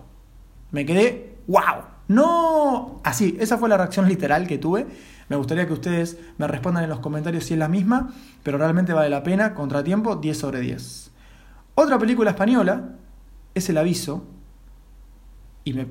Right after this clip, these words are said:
sucedió muy similar a Contratiempo, muy similar. Película El Aviso,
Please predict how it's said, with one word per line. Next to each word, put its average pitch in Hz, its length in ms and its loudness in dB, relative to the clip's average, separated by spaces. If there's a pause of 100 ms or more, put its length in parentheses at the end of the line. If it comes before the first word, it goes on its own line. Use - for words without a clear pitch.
sucedió 170 640 0
muy 190 340 2
similar 170 400 -2
a 156 80 0
Contratiempo, 135 720 -4 (120)
muy 170 200 0
similar. 147 600 -2 (160)
Película 214 640 2
El 160 160 2
Aviso, 151 500 0